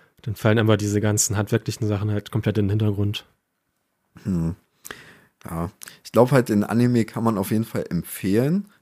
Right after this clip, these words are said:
Speaker 2: Grad für Stardew Valley-Fans oder von ähnlichen Harvest Moon oder solchen Spielen.
Speaker 1: Ja, genau.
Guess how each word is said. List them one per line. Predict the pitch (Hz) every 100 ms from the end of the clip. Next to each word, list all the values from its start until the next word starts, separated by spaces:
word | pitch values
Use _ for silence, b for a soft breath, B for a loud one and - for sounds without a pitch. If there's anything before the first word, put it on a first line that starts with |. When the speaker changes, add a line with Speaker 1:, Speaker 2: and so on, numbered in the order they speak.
| _ -
Speaker 2:
Grad | 110 120
für | 131
Stardew | - 104 104 107 92
Valley-Fans | 92 139 - 160 151 -
oder | 104
von | - 95
ähnlichen | - 95 120 - 107 90
Harvest | 92 101 95 -
Moon | 104 120 151
oder | 135 127 127
solchen | 127 127 147
Spielen. | - - 120
Speaker 1:
Ja, | 104 98
genau. | 95 98 92